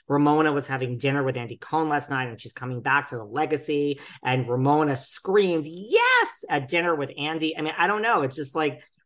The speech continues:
why do people like this made up shit? Don't you just wanna deal with, like, the real facts? But regardless, yes, Diana's suing the Enty lawyer because he or she said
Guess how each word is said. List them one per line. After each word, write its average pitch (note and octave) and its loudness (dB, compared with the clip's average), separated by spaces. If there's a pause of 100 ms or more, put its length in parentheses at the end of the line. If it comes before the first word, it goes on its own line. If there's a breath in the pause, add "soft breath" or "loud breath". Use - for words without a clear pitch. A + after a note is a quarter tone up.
(140)
why D3+ 6
do C4 0
people A#3 -6
like G#3 -4
this C3+ -4
made C3+ 2
up C3 -2
shit? G3+ -6
Don't D#3+ -8
you G3 -6
just G3 -12
wanna F3 -4
deal B2 -4
with, C#3 -4
like, A2+ -10
the B2 -8
real A#2 -6
facts? A2+ -10 (580 soft breath)
But F3+ 8
regardless, E3+ 6
yes, D3+ 2
Diana's D3 0
suing D3+ 4
the C#3+ 0
Enty C#3 -6
lawyer E3 6
because C3+ -4
he C3 -4
or A2 -8
she B2+ -4
said A2+ -6